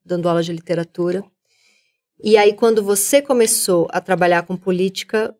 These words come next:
uns pais reacionários, fascistinhas, começaram a perturbar a escola pra te demitir. Teve essa, isso teve uma passagem bonita, que teve uma manifestação dos alunos pra você ficar. Eu lembro disso, achei lindo.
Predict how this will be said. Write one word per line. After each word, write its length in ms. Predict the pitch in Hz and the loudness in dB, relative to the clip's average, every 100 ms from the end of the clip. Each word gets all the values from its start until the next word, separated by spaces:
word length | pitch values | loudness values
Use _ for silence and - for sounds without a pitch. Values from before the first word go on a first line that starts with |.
| _ - | _ -6
uns 260 | 214 202 | -4 -4
pais 400 | - 185 175 175 | -2 0 0 -2
reacionários, 1200 | 185 185 170 170 - 180 165 160 160 165 165 - | -2 0 0 -2 -4 -2 -2 -2 -2 -4 -8 -10
fascistinhas, 880 | - 170 170 165 - 185 185 180 180 | -6 -8 -6 -8 -4 -4 -2 -4 -6
começaram 600 | - 180 175 185 170 165 180 | -8 -8 -6 -6 -4 -4 -6
a 80 | |
perturbar 460 | 175 180 170 165 170 | -8 -8 -8 -4 -4
a 40 | |
escola 380 | 196 - 180 185 | -4 -4 -2 -2
pra 160 | 185 185 | -4 -8
te 120 | 175 | -4
demitir. 500 | 175 175 165 - - _ _ _ _ _ _ _ - | -6 -6 -8 -16 -18 _ _ _ _ _ _ _ 2
Teve 220 | 214 214 | 4 6
essa, 400 | 190 202 214 202 | 4 4 0 0
isso 160 | 208 | 0
teve 180 | - 196 | 0 0
uma 140 | 190 185 | 2 0
passagem 400 | 180 185 175 175 | 0 -2 -2 0
bonita, 400 | 196 226 262 285 | 2 2 2 -2
que 100 | - | 0
teve 160 | 233 | 0
uma 160 | 233 220 | 2 0
manifestação 680 | 220 214 202 - 190 208 208 | 0 -2 -4 -4 -4 -2 -2
dos 120 | 202 | 2
alunos 380 | 196 185 190 - | 0 0 -2 -2
pra 140 | 180 | -4
você 240 | 170 - | -4 -6
ficar. 400 | 180 214 - 202 | -6 -6 0 2
Eu 60 | 202 | 4
lembro 340 | 196 220 214 | 4 4 0
disso, 340 | 170 185 196 190 | -2 -2 -2 -8
achei 220 | - 180 | -6 -4
lindo. 440 | 175 170 190 226 | -2 -2 -4 -6